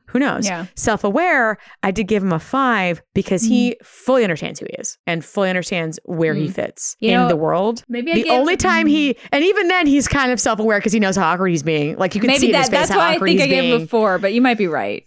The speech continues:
Speaker 2: You might
Speaker 1: for,
Speaker 2: be right.
Speaker 1: for the end with,
Speaker 2: Yeah.
Speaker 1: uh, Mulan.
Speaker 2: Yeah.
Speaker 1: Like, you can tell he's uncomfortable, and he, there's no way he doesn't know that he's uncomfortable in that moment. Like,
Speaker 2: Yeah,
Speaker 1: I'm like, "This
Speaker 2: that's
Speaker 1: is
Speaker 2: fair.
Speaker 1: not
Speaker 2: Okay.
Speaker 1: my bandwidth."
Speaker 2: I, I could be
Speaker 1: Um,
Speaker 2: talked
Speaker 1: but
Speaker 2: about, yeah. Mm-hmm, mm-hmm.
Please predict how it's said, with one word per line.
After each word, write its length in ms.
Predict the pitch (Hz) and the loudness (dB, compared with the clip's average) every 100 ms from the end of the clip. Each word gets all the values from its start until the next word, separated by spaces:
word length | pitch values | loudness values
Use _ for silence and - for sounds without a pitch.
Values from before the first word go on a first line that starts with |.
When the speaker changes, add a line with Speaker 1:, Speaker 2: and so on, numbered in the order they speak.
| 202 | -6
Speaker 2:
You 80 | |
might 100 | 202 | -2
Speaker 1:
for, 160 | 269 247 | 2 2
Speaker 2:
be 80 | 226 | 2
right. 80 | - | 2
Speaker 1:
for 160 | 247 | 2
the 160 | 247 220 | 2 2
end 400 | 180 202 233 220 | 0 2 0 2
with, 80 | 202 | 2
Speaker 2:
Yeah. 360 | 180 170 190 | 2 2 0
Speaker 1:
uh, 40 | 185 | 0
Mulan. 640 | 196 190 185 175 185 233 | 2 2 2 0 0 0
Speaker 2:
Yeah. 360 | 180 160 151 151 | 2 2 0 2
Speaker 1:
Like, 220 | 233 220 | 0 0
you 180 | - 285 | -2 0
can 140 | 427 | 2
tell 160 | 302 240 | 2 2
he's 160 | 233 233 | 2 2
uncomfortable, 560 | 233 214 214 208 190 | 0 0 0 2 2
and 200 | - 196 | 2 0
he, 180 | 196 214 | 0 0
there's 240 | 190 214 214 | 2 2 2
no 120 | 233 | 2
way 100 | 226 | 2
he 80 | 220 | 2
doesn't 220 | 190 185 | 2 2
know 120 | 170 | 0
that 60 | 170 | 0
he's 80 | 170 | 0
uncomfortable 360 | 170 170 165 165 | -2 -2 0 0
in 60 | |
that 80 | 170 | 0
moment. 340 | 165 170 175 - - | 0 0 -2 -4 -2
Like, 160 | 180 | 0
Speaker 2:
Yeah, 60 | 196 | 2
Speaker 1:
I'm 60 | |
like, 120 | 196 185 | 0 2
"This 80 | - | 0
Speaker 2:
that's 80 | |
Speaker 1:
is 60 | 202 | 0
Speaker 2:
fair. 80 | 214 | 0
Speaker 1:
not 300 | 165 156 180 | 0 0 0
Speaker 2:
Okay. 120 | 214 | 0
Speaker 1:
my 120 | 185 180 | 0 0
bandwidth." 340 | 170 175 180 - - - - | 0 0 -2 -6 -20 -18 -14
Speaker 2:
I, 140 | - | -6
I 140 | - 226 | 0 2
could 120 | 214 | 2
be 60 | 269 | 0
Speaker 1:
Um, 40 | |
Speaker 2:
talked 200 | 233 165 | 0 0
Speaker 1:
but 220 | 214 202 | 0 0
Speaker 2:
about, 100 | - | -2
yeah. 100 | 87 - _ 196 | -6 -10 _ -8
Mm-hmm, 200 | 180 190 | -6 -6
mm-hmm. 380 | - 175 180 | -8 -8 -6